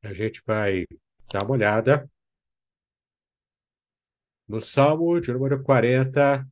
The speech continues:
versículo seis. Você já está vendo aqui na tela, Salmo quarenta, versículo seis. É um texto conhecido, mas tem um negócio interessante aqui, né? Tem um detalhe interessante, olha só.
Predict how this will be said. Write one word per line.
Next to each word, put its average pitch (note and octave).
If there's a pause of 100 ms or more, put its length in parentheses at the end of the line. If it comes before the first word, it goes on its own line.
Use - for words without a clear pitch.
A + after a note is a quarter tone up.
(160)
versículo B2
seis. - (1120)
Você G2+
já G#2
está F#2+
vendo F2
aqui F2
na G#2+
tela, C#3
Salmo F#2
quarenta, A#2+ (760)
versículo C3+
seis. C3+ (100)
É A2
um C3+
texto A2
conhecido, G#2+ (960)
mas F#2+
tem A#2
um C3+
negócio B2
interessante B2
aqui, B2+
né? F2+
Tem F2
um F2+
detalhe G2
interessante, G#2
olha G2
só. E2+